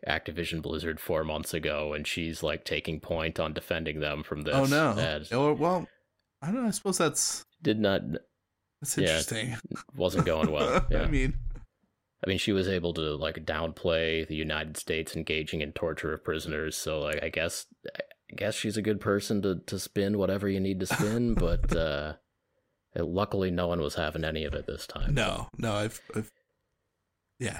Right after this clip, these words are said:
Speaker 2: <laughs>
Speaker 1: So, yeah, it's, uh, it, it's a messed up situation 'cause I, I got a feel for the people at Z-Man Games. Like, like I said, they're putting out,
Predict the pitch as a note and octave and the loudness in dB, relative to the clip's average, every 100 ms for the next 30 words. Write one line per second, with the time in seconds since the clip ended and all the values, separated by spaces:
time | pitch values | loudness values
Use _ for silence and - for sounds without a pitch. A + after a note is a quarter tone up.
0 | - - C3 - - - - C3+ C#3 E2+ | -10 -8 -8 -8 -10 -2 4 4 6 2
1 | - G2+ - F#2 F2+ E2+ D#2 C#2+ - _ | 2 0 0 2 4 4 0 -2 -10 _
2 | _ _ _ - G2 - A#2 A2+ A#2 A2+ | _ _ _ -2 -2 0 0 2 4 4
3 | B2+ - G2 - A2 G2 F#2 G#2 - E2 | 2 0 0 2 2 4 4 2 2 -2
4 | E2 - - F2 - F#2 A2+ F#2 - A2 | -2 -4 -4 -4 -2 0 2 0 0 4
5 | A2 F2+ E2 D#2+ G2 E2+ E2 D2+ F2 E2 | 4 4 -2 0 0 0 0 0 0 0
6 | D#2+ D2 D2+ E2 D2+ D2 - D#2+ D#2+ D#2 | 0 -2 0 0 0 -6 -4 -4 -4 -2
7 | D#2+ F2+ - G2 G2 D#2+ D2+ D#2 - _ | -2 -2 0 0 0 0 0 -2 -6 _
8 | _ _ _ _ - G2+ G#2 F#2+ G2 G2+ | _ _ _ _ -2 0 2 2 2 0